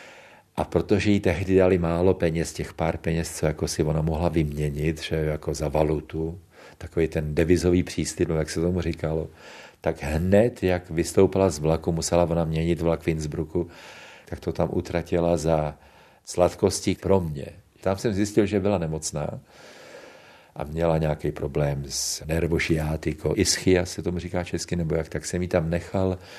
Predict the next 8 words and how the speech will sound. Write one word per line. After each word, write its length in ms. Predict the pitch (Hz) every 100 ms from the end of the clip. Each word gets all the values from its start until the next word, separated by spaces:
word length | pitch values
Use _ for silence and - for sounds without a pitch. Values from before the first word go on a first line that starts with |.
| - - - - 82
léčit 540 | 85 82 85 - -
akupunkturou, 1160 | 82 80 80 82 78 - 85 85 80 80 87 90
že 180 | 85 85 90 90 _ _ _ _ _
tehdy 260 | - 95 90
akupunktura 600 | 82 82 90 90 95 85
nebyla 260 | 85 92
ještě 240 | 90 - 92
známa 480 | 80 78 78 78